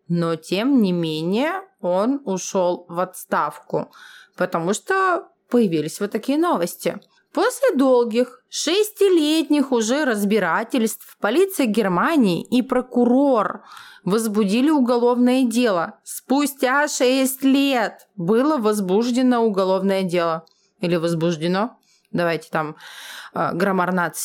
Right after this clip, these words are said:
сильно не возбуждайтесь. Э, в общем, возбудили уголовное дело. И было предъявлено обвинение в непреднамеренном убийстве двадцати одного человека. И к ответственности привлекли организаторов,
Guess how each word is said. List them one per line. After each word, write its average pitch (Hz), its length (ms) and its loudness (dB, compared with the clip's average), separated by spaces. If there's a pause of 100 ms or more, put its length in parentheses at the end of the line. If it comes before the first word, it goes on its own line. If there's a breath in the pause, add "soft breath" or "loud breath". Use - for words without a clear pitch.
(120)
сильно 190 200 0
не 180 160 2
возбуждайтесь. 208 1000 -2
Э, 190 720 0
в 262 160 -2
общем, 339 320 2
возбудили 240 560 0
уголовное 214 680 2
дело. 185 400 0 (500 soft breath)
И 285 180 0
было 214 400 4
предъявлено 233 1000 0
обвинение 202 840 2
в 185 120 -2
непреднамеренном 220 1600 2
убийстве 175 600 -4
двадцати 170 500 -4
одного 196 340 0
человека. 185 760 -2 (120)
И 240 240 0
к 349 100 -4
ответственности 247 1040 0
привлекли 214 1000 0
организаторов, 196 1500 0